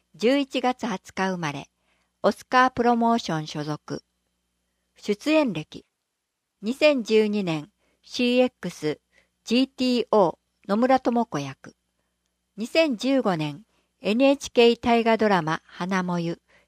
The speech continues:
入江澄役。二千十七年から、イーエックス、遺留捜査、滝沢綾子役、第四シリーズよりレギュラー、他多数。写真三枚、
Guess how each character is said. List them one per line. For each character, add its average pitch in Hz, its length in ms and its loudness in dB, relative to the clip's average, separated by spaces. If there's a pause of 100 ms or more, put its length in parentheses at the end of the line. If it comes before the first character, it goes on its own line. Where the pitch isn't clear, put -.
(140)
入 220 240 0
江 196 100 0
澄 196 340 -8
役。 - 300 -16 (880)
二 220 100 -2
千 302 320 4
十 233 240 2
七 247 300 2
年 160 280 -2
か 185 140 -2
ら、 156 160 -6 (600)
イ 240 240 2
ー 247 60 8
エ - 20 8
ッ - 160 -4
ク 180 80 -4
ス、 - 320 -6 (180)
遺 196 140 0
留 277 200 4
捜 247 300 2
査、 143 280 -6 (400)
滝 240 260 -4
沢 254 340 4
綾 240 220 0
子 170 140 -4
役、 160 420 -6 (400)
第 269 240 4
四 294 240 2
シ 269 140 -4
リ 277 200 0
ー 247 40 -12
ズ 202 80 -2
よ 185 120 2
り 220 200 -2
レ 185 120 0
ギ 170 60 -10
ュ 151 60 -14
ラ 143 240 -6
ー、 - 20 -20 (460)
他 - 380 -4 (140)
多 165 160 -6
数。 170 380 -8 (1040)
写 - 160 0
真 311 260 -4
三 277 280 2
枚、 160 280 -4